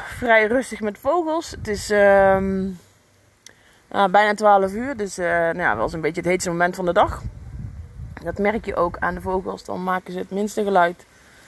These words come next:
Zodra de vo-, je wat meer vogeltjes hoort, weet je dat je weer wat meer in beweging kan komen. Eh, dus als de vogels rustig zijn, dan moet je eigenlijk jezelf ook gewoon rustig houden.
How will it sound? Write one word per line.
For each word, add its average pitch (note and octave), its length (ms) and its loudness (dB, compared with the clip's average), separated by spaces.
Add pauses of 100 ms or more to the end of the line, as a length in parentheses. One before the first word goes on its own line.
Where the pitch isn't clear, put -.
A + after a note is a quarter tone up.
(320)
Zodra F3+ 360 2
de F3+ 80 -4
vo-, F3+ 140 -8 (120)
je F3+ 220 -2
wat F#3+ 160 -2
meer B3+ 240 4
vogeltjes A#3+ 420 -2
hoort, G#3 280 0
weet F#3+ 160 0
je G3+ 60 -12
dat F#3+ 160 -4
je F#3+ 80 -10
weer F3+ 100 -2
wat F3+ 120 0
meer F#3 240 0
in F3+ 80 -2
beweging F3 380 -2
kan E3+ 160 -2
komen. F3 380 0 (760)
Eh, - 80 -14
dus F3+ 120 -6
als F3+ 80 -8
de F#3 100 -4
vogels F#3 320 4
rustig F#3+ 320 -2
zijn, F3 200 4
dan E3+ 100 -2
moet E3+ 140 -2
je - 60 -2
eigenlijk - 300 -2
jezelf D#3 200 -4
ook - 120 -12
gewoon - 180 -12
rustig D#3+ 240 -12
houden. - 280 -10